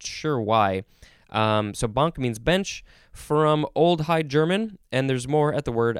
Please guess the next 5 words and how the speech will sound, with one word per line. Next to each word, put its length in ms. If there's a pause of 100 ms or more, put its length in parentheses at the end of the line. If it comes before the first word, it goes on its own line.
bench. 640 (720)
Now 360
we 140
have 340 (100)
Bantu. 920